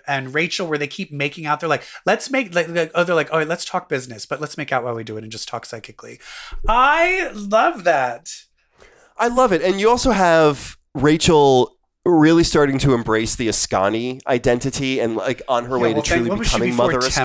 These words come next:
Speaker 1: Tempest?
Speaker 2: Oh, um, Prestige.
Speaker 1: Prestige?
Speaker 2: Yeah. When
Speaker 1: Stupid.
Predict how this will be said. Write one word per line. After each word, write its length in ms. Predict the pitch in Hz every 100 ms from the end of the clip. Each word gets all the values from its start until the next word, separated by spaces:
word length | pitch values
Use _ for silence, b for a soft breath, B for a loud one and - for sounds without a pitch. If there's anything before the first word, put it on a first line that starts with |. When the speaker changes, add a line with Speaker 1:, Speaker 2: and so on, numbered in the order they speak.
| 123
Speaker 1:
Tempest? 480 | 127 131 139 - - _ _ _ _ _ _ _ _ _ _ _ _ _ _ _ _ _ _ _ _ _ -
Speaker 2:
Oh, 220 | 160 131
um, 420 | 127 123 120 113 113
Prestige. 680 | 127 - 139 120 92 85
Speaker 1:
Prestige? 1000 | - - - - 160 170 196 220 226 - - _ _ _ _ _
Speaker 2:
Yeah. 340 | 156 135 85 - b b b -
When 300 | 240 226 226 -
Speaker 1:
Stupid. 640 | 139 110 - 107 110